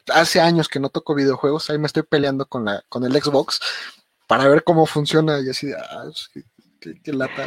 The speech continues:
¿no? Entonces, <laughs> regresas a lo mismo, o sea, lo dejas porque es vicio, pero cuando es trabajo, este, lo tienes que hacer y no hay de otra. Y es, y es bien chistoso porque en esto de la ingeniería,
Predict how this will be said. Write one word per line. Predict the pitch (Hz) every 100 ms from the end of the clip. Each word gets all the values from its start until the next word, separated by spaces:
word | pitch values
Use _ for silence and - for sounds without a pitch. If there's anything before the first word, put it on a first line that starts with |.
| - 160
¿no? |
Entonces, | 151 151 156 170
<laughs> | 240 - - - - _ _ - - _ - - - -
regresas | 160 175 196 196 175
a |
lo | 156
mismo, | 156 165 151 120
o | 143
sea, | 131 139 131 120 113 _ 139
lo | 131
dejas | 143 143 156
porque | 117 - 113 104 107
es | 139
vicio, | 139 156 165
pero | - 120
cuando | - 120 131
es | 156
trabajo, | 170 151 151 - 214 - - - _
este, | 110 - 107
lo | 117 117
tienes | 185 196
que | 170
hacer | - 277 285
y | 196
no | 165 156 151 156 160
hay | 170
de | 160
otra. | 190 170 151 139 - -
Y | 135
es, | 160 -
y | 151
es | 160 160
bien | 160
chistoso | - 156 151 - 160
porque | 120 - 117
en | 135
esto | - 147
de | 131
la | 120 120
ingeniería, | 131 135 139 139 147